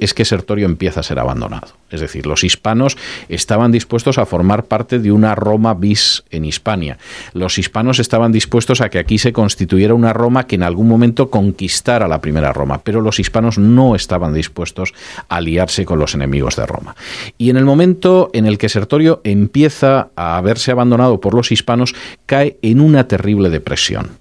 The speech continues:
Se encierra en Osca, que es su capital, en Huesca, cae en una paranoia terrible en la que, por ejemplo, ordena la ejecución o la tortura de personajes que hasta ese momento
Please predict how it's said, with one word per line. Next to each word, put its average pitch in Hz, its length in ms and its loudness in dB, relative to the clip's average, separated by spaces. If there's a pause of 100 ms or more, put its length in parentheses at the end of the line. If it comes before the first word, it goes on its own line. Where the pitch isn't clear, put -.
Se - 200 -6
encierra 113 580 0
en 101 160 0
Osca, 143 420 0
que 120 60 -4
es - 80 -2
su 92 100 0
capital, 107 480 0
en 95 160 0
Huesca, 123 440 0 (340)
cae 143 380 0
en 110 120 0
una 139 240 4
paranoia 101 480 2
terrible 143 440 0
en 143 80 0
la 87 100 0
que, 87 80 -2
por 85 160 0
ejemplo, 104 560 0
ordena 95 400 2
la 98 140 2
ejecución 110 800 0
o 95 100 -2
la 87 140 0
tortura 107 500 0
de 87 120 0
personajes 95 580 -4
que 82 140 -8
hasta 101 240 -6
ese 101 160 -2
momento 98 520 2